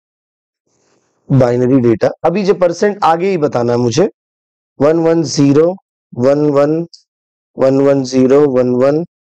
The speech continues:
हाँ, अभी तो ठीक है, ये इन type का data ले रहा है, लेकिन मैं ऐसा code लिखूंगा कि ये binary type का data लेगा, परसेंट आई की मदद से और int type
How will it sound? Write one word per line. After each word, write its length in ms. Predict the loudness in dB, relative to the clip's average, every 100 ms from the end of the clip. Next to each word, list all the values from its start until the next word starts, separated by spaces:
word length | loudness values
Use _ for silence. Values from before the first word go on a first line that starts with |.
| _ _ _ _ _
हाँ, 240 | -6 -6 -4 -2
अभी 220 | 0 2
तो 120 | 2
ठीक 200 | 2 2
है, 80 | 0
ये 100 | 0
इन 240 | -2 -4 0
type 220 | 0 2
का 80 | 0
data 300 | 2 0 0
ले 160 | 0 0
रहा 140 | 0
है, 60 | -2 -8 -20 _
लेकिन 260 | 0 2 2
मैं 160 | 2
ऐसा 400 | 2 0 -2 -2
code 280 | 0 2 2
लिखूंगा 500 | -2 -4 0 2 2
कि 160 | 0 -4
ये 200 | 0 0
binary 640 | 0 -2 0 0 2 2 2
type 300 | 0 0 -2
का 100 | -2
data 400 | -2 -4 -2 -2
लेगा, 520 | 0 0 0 2 2 0 -4 _ _
परसेंट 380 | -4 0 -2 0
आई 160 | -2 -2
की 160 | -4
मदद 320 | -2 0 0
से 140 | 0 0
और 180 | 0 -4 -2
int 240 | 0 2
type 300 | 0 0 -2